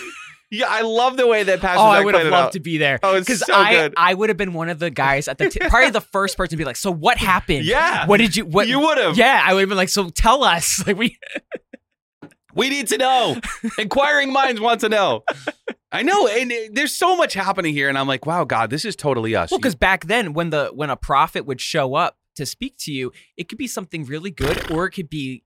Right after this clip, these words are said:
Speaker 2: like, "Okay, the judgment of God is on you."
Speaker 1: Yeah, yeah. And, and you, this is a room full of commanders. Who knows what they were talking about prior to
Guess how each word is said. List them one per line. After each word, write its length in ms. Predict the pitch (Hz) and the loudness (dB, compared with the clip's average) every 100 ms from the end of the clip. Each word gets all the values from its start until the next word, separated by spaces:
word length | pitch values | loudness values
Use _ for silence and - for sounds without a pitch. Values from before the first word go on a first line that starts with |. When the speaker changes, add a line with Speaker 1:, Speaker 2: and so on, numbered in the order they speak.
| _ | _
Speaker 2:
like, 200 | 127 101 - | -16 -16 -16
"Okay, 180 | 147 156 | -14 -12
the 140 | 113 | -12
judgment 380 | 107 123 - 269 | -8 -8 -8 -10
of 100 | 151 | -8
God 260 | 101 104 135 | -4 -2 -2
is 140 | 104 | -6
on 220 | 92 87 | -10 -10
you." 180 | 87 85 | -12 -10
Speaker 1:
Yeah, 340 | 87 85 78 - _ 87 | -6 -4 -4 -6 _ -8
yeah. 300 | 98 95 76 _ _ _ _ _ - | -4 -4 -6 _ _ _ _ _ -8
And, 160 | 170 160 | -6 -4
and 160 | 160 151 | -4 -2
you, 220 | 170 - _ - | -2 -6 _ -12
this 240 | 131 151 | -8 -4
is 140 | 196 170 | -2 -2
a 80 | |
room 260 | 117 117 131 | -2 -2 -2
full 220 | 151 135 | 0 -2
of 60 | 123 | -2
commanders. 600 | 131 123 175 90 82 - _ _ _ _ - | -4 -4 -4 -6 -8 -18 _ _ _ _ -10
Who 180 | - 208 | -2 -2
knows 520 | 185 165 165 110 104 | 0 2 2 2 -2
what 160 | 110 131 | -2 -2
they 100 | 135 | 0
were 140 | 113 | -2
talking 420 | 107 127 147 160 104 | -2 -2 -2 -4 -4
about 360 | 82 80 82 _ _ _ _ | -2 -2 -4 _ _ _ _
prior 640 | - - 131 131 147 151 135 | -18 -6 0 0 0 -2 -2
to 640 | - 160 160 85 73 95 | -4 -2 0 0 -4 -12